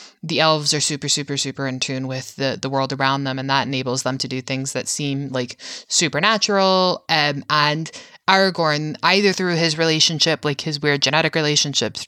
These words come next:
to the elves, or through having been, like, raised and, and, and fostered by the elves, also has that sort of con-, like, deeper connection to the earth. But instead of using it to do, like, weird, uh, mindfucky stuff like Galadriel does,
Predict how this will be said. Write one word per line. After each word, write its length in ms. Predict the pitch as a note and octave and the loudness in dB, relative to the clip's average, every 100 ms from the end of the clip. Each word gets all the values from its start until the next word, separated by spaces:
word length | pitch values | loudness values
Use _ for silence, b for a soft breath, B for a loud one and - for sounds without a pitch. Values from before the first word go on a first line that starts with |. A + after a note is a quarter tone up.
| _ - | _ -4
to 320 | D3+ C3+ B2+ | -2 -2 -2
the 160 | C3+ | -2
elves, 480 | A2 C3 C3+ C#3 - - | 2 2 2 0 -2 0
or 440 | E3+ D#3+ D#3 D3+ B B B | 0 4 4 2 B B B
through 220 | E3 E3 C#3+ | -4 0 2
having 380 | D#3 D3 C#3+ | 2 0 0
been, 180 | C#3+ C#3 | 0 0
like, 160 | C#3 C#3 | -2 -2
raised 400 | C#3 C#3 C#3 C3+ | -2 0 0 0
and, 220 | C3 C3+ | -2 -2
and, 300 | C3 C3 C3 | -2 -2 -4
and 200 | C3+ C3+ | -4 0
fostered 400 | A#3 B3 - F3+ | 2 4 2 0
by 140 | D3 C#3+ | 0 0
the 120 | B2+ | -2
elves, 300 | G#2 B2+ - B B - | -2 -2 -6 B B 0
also 340 | F3+ - E3+ | 2 2 0
has 380 | - D#3 C#3+ - | 2 2 2 0
that 180 | C3+ C3 | 0 -2
sort 180 | D3+ | -2
of 140 | C3 C#3 | -4 -4
con-, 220 | - D3 - | -6 -4 -4
like, 260 | D#3 C#3+ | -4 -4
deeper 480 | E3 D3+ D3 C3+ C3+ B B B - | -8 -2 0 0 0 B B B -4
connection 640 | D#3+ D3 - - C3 B2+ | 0 2 2 2 2 -2
to 420 | B2+ - D3 C3+ C3 | 0 0 0 -2 -4
the 180 | C3 | -2
earth. 640 | - F3 C#3+ - - - - | 2 2 0 -4 -14 -18 -6
But 80 | F#3 | 0
instead 320 | F#3 - G#3 | 0 4 4
of 100 | F#3+ | 4
using 240 | F3+ F3 F3 | 2 2 2
it 100 | E3 | 0
to 80 | E3 | 0
do, 140 | D#3+ | 2
like, 180 | D3+ C#3+ | 2 0
weird, 640 | D3 D#3 D3+ C#3+ C#3+ C#3 - | -2 2 4 2 0 -4 -2
uh, 300 | D3+ C#3+ C#3+ | 0 0 -2
mindfucky 760 | D3 D3 D3+ D3+ D3 D3 D3 | 0 0 0 0 -2 -2 0
stuff 320 | - D3 - | 2 0 -2
like 160 | D3 C3 | -4 0
Galadriel 520 | A3+ C4+ G3 D#3+ D3+ | 2 4 2 0 2
does, 420 | D3 C#3 D3 D#3 | 2 2 2 0